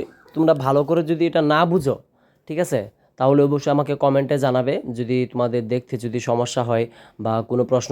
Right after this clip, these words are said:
যদি বুঝতে অসুবিধা হয়, তো আজকে রাত্রে লাইভ ক্লাস হবে, সকলে লাইভ ক্লাসে যুক্ত থেকো। আহ, ইনশাল্লাহ তোমাদের সাথে কথা হবে, কীভাবে, এ, কী প্রশ্ন তোমাদেরকে কোনটা পারো না,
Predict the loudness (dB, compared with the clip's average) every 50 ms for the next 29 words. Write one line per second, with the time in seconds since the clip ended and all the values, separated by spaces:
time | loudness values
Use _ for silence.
0 | -2 -2 -2 -2 -2 0 -2 -2 -4 -2 -4 -4 -4 -2 -2 -2 -2 0 0 0
1 | 0 0 0 -2 -6 -16 _ _ _ _ _ -4 0 2 2 2 2 0 -2 -6
2 | _ _ _ _ _ _ -20 -14 -10 -8 -8 -8 -6 -2 -2 0 0 -2 -2 -2
3 | -2 0 0 0 0 -2 -2 -2 -2 -2 0 -2 -4 -4 -2 -4 -4 -4 -6 -6
4 | -4 -2 -2 -2 -2 -2 -4 -4 -8 -12 -10 -8 -6 -6 -6 -4 -4 -4 -4 -4
5 | -4 -2 -2 -4 -4 -4 _ _ -20 -20 -20 -20 _ -8 -6 -4 -2 -2 -2 0
6 | 2 2 2 2 2 0 0 -2 -2 -2 -4 -4 -4 -2 -2 -2 -2 -2 -2 -2
7 | -2 0 0 0 -2 -2 -4 -4 -4 -2 0 2 2 2 2 0 0 -2 -2 -4
8 | -6 -10 -8 -8 -8 -8 -6 -8 -8 -6 -4 -4 -4 -6 -6 -8 -8 -10 -8 -8
9 | -10 -10 -8 -6 -8 -6 -4 -2 0 0 0 2 0